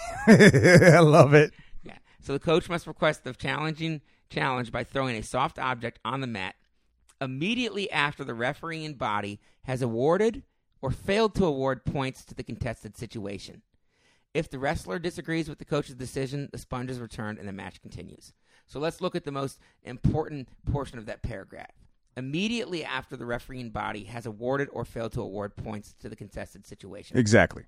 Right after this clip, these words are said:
Speaker 2: That's a different paragraph. S-, now, there's a paragraph if you continue to go down.
Speaker 1: Okay.
Speaker 2: This is the paragraph that's most often cited.
Speaker 1: I'm intrigued by this.
Speaker 2: However,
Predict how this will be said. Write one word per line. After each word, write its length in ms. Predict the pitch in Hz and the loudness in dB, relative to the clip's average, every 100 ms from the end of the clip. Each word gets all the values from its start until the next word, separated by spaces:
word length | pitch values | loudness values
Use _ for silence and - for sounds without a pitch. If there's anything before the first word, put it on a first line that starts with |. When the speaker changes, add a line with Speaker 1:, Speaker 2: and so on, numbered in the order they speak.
| - | -16
Speaker 2:
That's 140 | - | -16
a 60 | 170 | -16
different 520 | 139 - 170 170 156 _ _ - | -10 -6 -6 -6 -10 _ _ -10
paragraph. 380 | 151 113 - - _ _ _ _ _ _ | -6 -6 -10 -18 _ _ _ _ _ _
S-, 180 | - - _ 139 | -20 -20 _ -12
now, 200 | 117 120 | -8 -6
there's 120 | 127 | -6
a 40 | |
paragraph 480 | - 170 165 147 - | -4 -4 -2 -4 -6
if 140 | 147 135 | -18 -18
you 80 | 127 | -12
continue 400 | 151 131 143 127 | -10 -10 -12 -12
to 80 | |
go 140 | 117 110 | -12 -12
down. 340 | 139 156 107 - | -10 -10 -10 -4
Speaker 1:
Okay. 340 | 98 101 117 160 - - | 0 4 4 4 -4 -18
Speaker 2:
This 180 | 185 - | -20 -20
is 80 | 220 | -18
the 60 | |
paragraph 380 | 214 208 165 156 | -4 -2 0 -2
that's 140 | - 139 | -2 0
most 260 | 135 131 | 2 2
often 240 | 131 - 110 | -2 -4 -8
cited. 400 | - 160 113 - - | -2 0 -2 -6 0
Speaker 1:
I'm 120 | 110 | 2
intrigued 320 | 107 113 90 | 4 2 2
by 120 | 82 80 | 2 2
this. 320 | 90 - - _ | 0 -2 -10 _
Speaker 2:
However, 260 | 160 160 | -16 -10